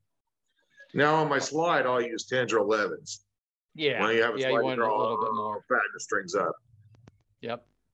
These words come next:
Speaker 2: That makes sense. You know, too light of a string on a, a slide, it gets a lot more of that, uh, not distortion, but it does, doesn't just
Speaker 1: It doesn't, it
Speaker 2: resonate
Speaker 1: just,
Speaker 2: and, and
Speaker 1: it's
Speaker 2: sound
Speaker 1: a,
Speaker 2: as well.
Speaker 1: yeah, it doesn't, no, it does resonate. Number two, it's too tinny.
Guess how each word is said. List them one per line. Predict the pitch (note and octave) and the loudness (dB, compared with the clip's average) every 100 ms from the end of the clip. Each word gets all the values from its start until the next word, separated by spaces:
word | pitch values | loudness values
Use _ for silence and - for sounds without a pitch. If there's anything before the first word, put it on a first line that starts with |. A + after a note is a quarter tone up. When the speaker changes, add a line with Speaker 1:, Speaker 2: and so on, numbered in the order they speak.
| _ _ _ _ - - - | _ _ _ _ -20 -20 -2
Speaker 2:
That | D#3+ | 0
makes | C#3 A#2 | 0 -4
sense. | - A2 G#2+ C#3+ | -8 -12 -10 -4
You | |
know, | C3+ | -2
too | C3+ E3 | -2 0
light | D3+ C#3+ | 4 4
of | C3 | 4
a | A#2 | -2
string | - C#3 B2+ B2+ | -6 -4 -4 -4
on | A#2 A2 | -6 -6
a, | A2 C3 | -8 -8
a | A2 | -10
slide, | - B2 A#2 A2+ | -6 0 2 2
it | A#2+ A#2 | -2 -8
gets | B2 B2+ | -10 -8
a | |
lot | A2+ A#2 A#2 | -4 -4 -4
more | A#2 A#2 A#2 | -6 -6 -6
of | G#2+ | -4
that, | A2 G#2 - A#2 | -6 -6 -8 -8
uh, | G#2 G2+ G2 - _ _ _ _ _ _ _ _ _ - | -6 -6 -8 -12 _ _ _ _ _ _ _ _ _ -10
not | B2 | -10
distortion, | A2+ - B2 G#2+ A2+ - A2 A2 G#2 | -10 -12 -6 -4 -4 -6 -10 -12 -10
but | G#2+ G#2+ | -8 -6
it | A2 | -4
does, | C#3+ C3+ C#3+ - | -2 -2 -4 -8
doesn't | B2+ D3 C3 A#2+ | 0 0 0 -6
just | B2 G#2+ | -8 -4
Speaker 1:
It | A2+ | 2
doesn't, | - G4+ F#4 | 4 6 4
it | F#4 | 4
Speaker 2:
resonate | F#4+ | 4
Speaker 1:
just, | - | 2
Speaker 2:
and, | - | 0
and | - | 2
Speaker 1:
it's | - D3+ | 2 2
Speaker 2:
sound | D#3 | 0
Speaker 1:
a, | D#3 | -4
Speaker 2:
as | - | 0
well. | C3 | 4
Speaker 1:
yeah, | B2+ C3+ | 6 6
it | E3+ | 4
doesn't, | G3 E3+ E3+ _ _ _ _ _ - | 4 2 -6 _ _ _ _ _ -4
no, | D#3+ F#3+ | 0 2
it | F3+ - | 0 2
does | E3+ E3 | 2 2
resonate. | D#3 D#3 A2 A2+ | 2 2 0 -4
Number | C3 D3 C3+ | -2 -2 -2
two, | C#3+ | -2
it's | B2+ - | -2 -4
too | B2+ - | -16 -4
tinny. | B2+ C3 - | 0 0 -2